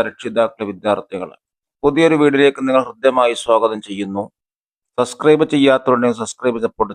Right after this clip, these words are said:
ചെയ്യണേ. സുന്നി വിദ്യാഭ്യാസ ബോർഡ് ഇംഗ്ലീഷ് മീഡിയം സ്കൂളുകളിൽ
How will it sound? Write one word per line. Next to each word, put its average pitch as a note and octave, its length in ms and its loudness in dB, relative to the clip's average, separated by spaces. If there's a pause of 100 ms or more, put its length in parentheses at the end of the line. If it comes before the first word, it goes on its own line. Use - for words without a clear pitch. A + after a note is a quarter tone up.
ചെയ്യണേ. F#2+ 300 -4 (1300)
സുന്നി F3 300 0
വിദ്യാഭ്യാസ E3+ 580 2
ബോർഡ് D#3 200 2
ഇംഗ്ലീഷ് D#3+ 380 -2
മീഡിയം D#3+ 300 -2
സ്കൂളുകളിൽ C#3+ 500 2